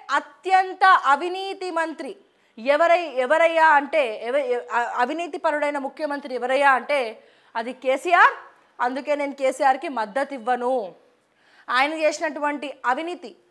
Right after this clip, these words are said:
ఆయన పార్టీ చేసినటువంటి అవినీతి వేరే ఎవరు కూడా చేయలేదు అని చెప్పి ఇదే కేజ్రీవాల్, ఇదే కేజ్రీవాల్ డైరెక్ట్గా అన్నాడు. ఒక్కసారి Google-లో సెర్చ్ చేసినా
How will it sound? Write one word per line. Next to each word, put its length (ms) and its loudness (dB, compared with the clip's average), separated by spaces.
ఆయన 180 0
పార్టీ 460 0
చేసినటువంటి 560 -4
అవినీతి 680 -6
వేరే 260 2
ఎవరు 260 0
కూడా 180 -2
చేయలేదు 380 0
అని 220 4
చెప్పి 260 -6
ఇదే 520 8
కేజ్రీవాల్, 600 6
ఇదే 340 10
కేజ్రీవాల్ 580 4
డైరెక్ట్గా 580 6
అన్నాడు. 420 4
ఒక్కసారి 680 2
Google-లో 380 -2
సెర్చ్ 320 -6
చేసినా 480 -6